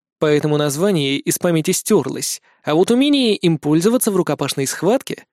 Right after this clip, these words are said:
нет. «Меч в кармане». Дэймону и это улучшение было знакомо. «Имплант редкий.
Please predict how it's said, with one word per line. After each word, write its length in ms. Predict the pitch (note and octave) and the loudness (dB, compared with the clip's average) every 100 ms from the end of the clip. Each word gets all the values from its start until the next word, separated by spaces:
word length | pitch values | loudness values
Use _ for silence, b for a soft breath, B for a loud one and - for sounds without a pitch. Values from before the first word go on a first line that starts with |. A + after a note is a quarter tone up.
| _ | _
нет. 360 | E3+ F#3+ F#3 - _ _ _ _ _ _ _ _ - | -2 0 -2 -6 _ _ _ _ _ _ _ _ -12
«Меч 320 | C3+ E3 E3+ | -6 -4 -4
в 100 | - | -4
кармане». 640 | G#3+ G#3 A#3+ C4+ F3+ - _ _ _ _ _ _ _ - | -2 0 0 0 -4 -14 _ _ _ _ _ _ _ -4
Дэймону 520 | D3 C#4 D4 D4 D4 | 2 4 6 4 2
и 200 | - B3+ | 2 2
это 260 | C4 C#3+ C#3 | 4 4 4
улучшение 580 | C#3 D3+ - C4+ C#4+ | 2 2 2 2 2
было 240 | A3 D3+ D3+ | 2 0 0
знакомо. 540 | E3+ E3+ - - F3 - _ _ _ _ - | -2 -4 -6 -10 -16 -20 _ _ _ _ -6
«Имплант 580 | E3+ F3+ E3+ G#3 F#3+ | -4 -2 2 2 2
редкий. 540 | F3+ A3 A3 - - | 0 -2 -4 -8 -14